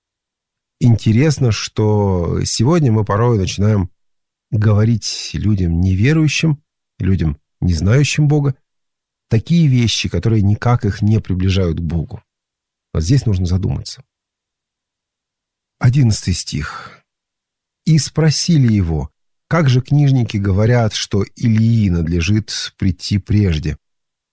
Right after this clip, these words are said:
Он сказал им в ответ: 'Правда, Илия должен прийти прежде и устроить все.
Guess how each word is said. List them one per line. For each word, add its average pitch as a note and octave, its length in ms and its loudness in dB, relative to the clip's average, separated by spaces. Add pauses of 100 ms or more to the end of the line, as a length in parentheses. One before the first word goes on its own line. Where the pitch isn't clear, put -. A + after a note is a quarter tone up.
(240)
Он G2 140 0
сказал G2 400 0
им E2+ 80 0
в E2+ 60 -2
ответ: - 400 -4 (500)
'Правда, A#2+ 480 2
Илия G#2 540 0
должен G#2+ 420 0
прийти A2 380 -4
прежде G2+ 600 -2 (460)
и A#2 100 0
устроить G2 520 0
все. - 380 -4